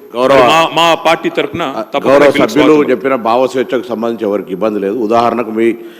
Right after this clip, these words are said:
Speaker 1: శాసనసభలో జరిగిన సంఘటన, దాని తదుపరి వీడియో వచ్చినటువంటి అంశం మీద మీ దృష్టికి తెస్తా ఉన్నా. వారి ఉద్దేశం అటువంటి వారిని కూడా చర్య తీసుకోవద్దంటే, ఈ సభ జరుగుతూ ఉంది,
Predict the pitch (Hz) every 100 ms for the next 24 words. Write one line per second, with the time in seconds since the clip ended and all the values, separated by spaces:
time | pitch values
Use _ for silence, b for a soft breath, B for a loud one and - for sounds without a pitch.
0 | B B _ - 131 139 151 139 127 127
1 | 117 113 113 113 113 123 143 143 113 110
2 | 110 113 123 120 113 123 127 117 127 113
3 | 113 98 98 123 123 127 107 92 98 117
4 | 104 - 107 110 139 B B B B B
5 | B _ _ 104 107 104 139 139 120 131
6 | 127 127 123 123 120 117 107 117 107 117
7 | 107 110 107 147 110 117 135 127 123 123
8 | 123 110 120